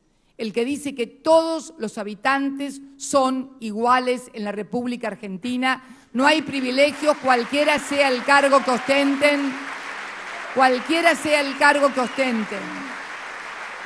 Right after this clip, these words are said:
Creo, creo que es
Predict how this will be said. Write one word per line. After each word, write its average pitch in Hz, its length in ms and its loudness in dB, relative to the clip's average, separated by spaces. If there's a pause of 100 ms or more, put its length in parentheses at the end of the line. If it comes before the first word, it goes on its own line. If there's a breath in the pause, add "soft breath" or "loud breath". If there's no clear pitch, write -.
(800)
Creo, 311 460 4 (4000)
creo 302 560 6 (1500)
que 254 280 0 (540)
es 277 400 -2